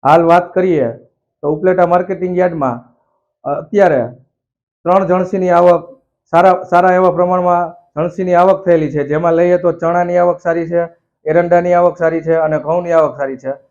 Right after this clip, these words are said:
અને આવકના પ્રમાણમાં ખેડૂતોને ભાવ પણ સારા મળી રહે છે અને ખેડૂતોને ભાવ મળતા એને સંતોષ પણ થયેલ છે. અને અત્યારે જોઈએ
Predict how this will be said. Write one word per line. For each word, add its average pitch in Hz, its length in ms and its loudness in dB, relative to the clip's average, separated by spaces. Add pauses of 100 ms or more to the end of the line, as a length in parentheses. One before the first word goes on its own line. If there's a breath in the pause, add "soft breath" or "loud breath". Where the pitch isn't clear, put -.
(220)
અને 156 220 0
આવકના 175 480 2
પ્રમાણમાં 180 480 0
ખેડૂતોને 170 400 -2
ભાવ 147 240 0
પણ 165 160 -8
સારા 165 220 -4
મળી 170 180 -4
રહે 147 180 -4
છે 135 120 -10 (440)
અને 151 220 -2
ખેડૂતોને 175 680 0 (340)
ભાવ 165 200 4
મળતા 175 280 0
એને 165 120 0
સંતોષ 180 420 -2
પણ 151 140 -4
થયેલ 151 280 0
છે. 117 140 -12 (920)
અને 151 140 -2
અત્યારે 170 420 0
જોઈએ 180 400 2